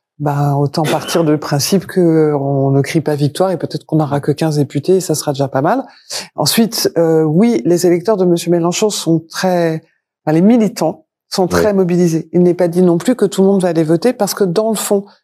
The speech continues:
Speaker 1: ce que vous décriviez, donc, euh, est-ce que ce serait une renaissance et ça remontera par le haut, les Français ne sont pas très satisfaits de ce qui est en train de se passer. Ils n'ont pas forcément l'impression qu'ils sont représentés, ils n'ont pas forcément l'impression qu'ils sont écoutés, ils ne croient plus vraiment dans les partis.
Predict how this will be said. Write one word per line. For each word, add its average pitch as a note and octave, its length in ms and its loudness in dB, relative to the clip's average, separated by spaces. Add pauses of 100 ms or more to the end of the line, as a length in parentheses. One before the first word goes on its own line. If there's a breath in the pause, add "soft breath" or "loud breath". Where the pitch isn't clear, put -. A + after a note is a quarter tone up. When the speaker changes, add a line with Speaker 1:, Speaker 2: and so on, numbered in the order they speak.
Speaker 1:
ce - 100 -4
que G#3 80 0
vous F3+ 140 0
décriviez, F3 520 0
donc, F3 240 -2
euh, D#3+ 160 2
est-ce D#3 120 -4
que - 80 -6
ce D#3+ 80 -2
serait D#3+ 140 -4
une D3 80 -4
renaissance D#3+ 640 0
et D#3 40 0
ça D3 140 -2
remontera D3 320 -4
par C#3+ 180 -2
le D3 100 2
haut, A3+ 140 0 (420 loud breath)
les E3+ 60 0
Français F3 300 -2
ne G#3+ 80 2
sont F#3+ 160 -2
pas G#3+ 140 -2
très A3 200 -4
satisfaits G#3 720 -4
de F3+ 100 0
ce F#3 160 0
qui F#3 180 0
est F3 60 2
en E3+ 80 0
train E3+ 160 -4
de E3 80 -2
se - 80 -2
passer. E3+ 380 -2 (240 loud breath)
Ils F3 60 0
n'ont F3+ 100 0
pas F#3 120 0
forcément F#3 360 -2
l'impression F3 420 0
qu'ils - 140 -4
sont D#3+ 140 -2
représentés, D#3+ 520 0
ils A#3+ 80 2
n'ont F#3 100 0
pas F3+ 120 -2
forcément E3 400 -2
l'impression D#3+ 420 -2
qu'ils C#3 160 -6
sont - 260 -2
écoutés, A3 520 -2 (340 loud breath)
ils G3 100 4
ne F#3+ 100 4
croient F#3 200 -2
plus A3 160 -2
vraiment F#3 380 0
dans E3 100 0
les D#3 100 0
partis. G3 460 -2